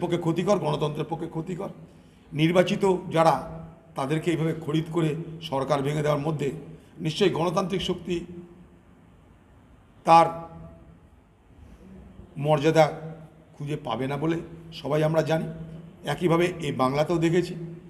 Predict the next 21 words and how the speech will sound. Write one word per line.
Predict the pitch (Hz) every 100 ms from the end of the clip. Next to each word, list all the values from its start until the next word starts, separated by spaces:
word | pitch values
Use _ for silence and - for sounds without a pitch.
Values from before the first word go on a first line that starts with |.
| - -
এই | 139
বাংলার | 131 147 151 160 160 - - - - -
নেত্রী | 139 151 - 165
গিয়ে | 175 180 175 - - - -
মেঘালয়ে | 127 117 135 147 170 147
একই | -
জিনিস | 151 170 175
করেছে, | 175 180 180 - - - - - - 110
গোয়াতে | 131 139 175
একই | 143 156
জিনিস | 160 175
করার | 180 175
চেষ্টা | 175 175 202
করেছে। | 185 190 202 - - - - - - - - -
তাই | 139 147 156 - 110
দিদি | 147 151 190
আর | 190
মোদি, | 175 180 190
বরাবরই | 147 135 143 170
আমি | 180
বলি | 165 175